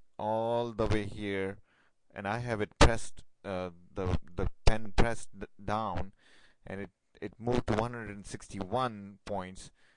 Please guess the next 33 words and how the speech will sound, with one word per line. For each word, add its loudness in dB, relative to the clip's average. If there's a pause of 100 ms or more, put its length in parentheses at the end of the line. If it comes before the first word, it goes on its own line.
(140)
which -4
is, -6
which -12
doesn't 0
make -8
sense -8
actually. -10
It's -8 (100)
pretty 0
s-, -4 (280)
small. 4 (920)
And -8
if -6
I -2
go -2
all 0
the -2
way -4 (420)
to -10
the -2
other 0
end 0 (680)
of -4
the -6
screen, -6 (120)
it, -12 (460)
it -10 (320)
hardly -4
got 0
to 0
five 4
hundred -4
and, -10